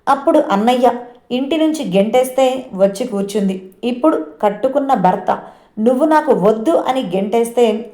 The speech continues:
అదే రైల్వే స్టేషన్కి వచ్చి కూర్చుంది.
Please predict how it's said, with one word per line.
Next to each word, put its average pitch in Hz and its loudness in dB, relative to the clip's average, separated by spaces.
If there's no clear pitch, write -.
అదే 190 2
రైల్వే 226 2
స్టేషన్కి 220 -8
వచ్చి 240 0
కూర్చుంది. 208 -4